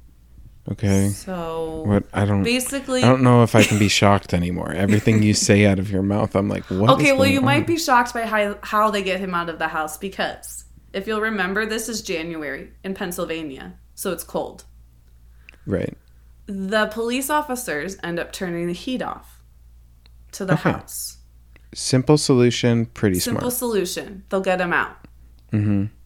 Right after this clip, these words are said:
Speaker 2: On a phone call with the police, they say, "No, we're sorry. We, we can't have a repairman come in there with all the c-, people here currently."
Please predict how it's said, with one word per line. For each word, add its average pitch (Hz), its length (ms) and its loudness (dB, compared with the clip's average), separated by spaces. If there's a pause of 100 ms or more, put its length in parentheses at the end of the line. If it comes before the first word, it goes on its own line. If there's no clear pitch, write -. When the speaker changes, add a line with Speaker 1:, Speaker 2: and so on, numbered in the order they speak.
(460)
Speaker 2:
On 226 180 0
a 233 60 -2
phone 254 300 0
call 294 220 0
with 277 140 -2
the 294 100 -4
police, 208 520 -4
they 196 160 -2
say, 185 440 -6 (180)
"No, 214 180 -2
we're 208 140 -4
sorry. 214 460 0
We, 226 260 -4
we 214 100 -6
can't 202 280 -4
have 214 180 -4
a 233 60 -4
repairman 214 720 -4
come 220 240 -6
in 175 280 -4
there 151 360 -6 (160)
with 170 220 -6
all 165 160 -2
the 180 120 -8
c-, - 60 -20 (340)
people 175 380 -4
here 170 480 -8
currently." 160 480 -8